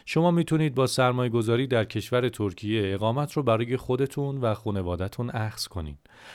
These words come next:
سرمایه گذاری در ترکیه می‌تونه مزایای زیادی برای خودتون و خانواده محترم داشته باشه.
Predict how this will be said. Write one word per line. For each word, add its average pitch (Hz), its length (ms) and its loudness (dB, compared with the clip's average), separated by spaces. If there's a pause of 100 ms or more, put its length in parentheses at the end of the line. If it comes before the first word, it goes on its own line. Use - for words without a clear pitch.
(120)
سرمایه 175 400 4
گذاری 165 300 6
در 147 180 6
ترکیه 131 460 0
می‌تونه 131 340 -2
مزایای 113 640 2
زیادی 107 440 0
برای 98 300 0
خودتون 120 480 -4
و 107 100 0
خانواده 95 520 -2
محترم 95 600 -2
داشته 92 380 -4
باشه. 78 360 -10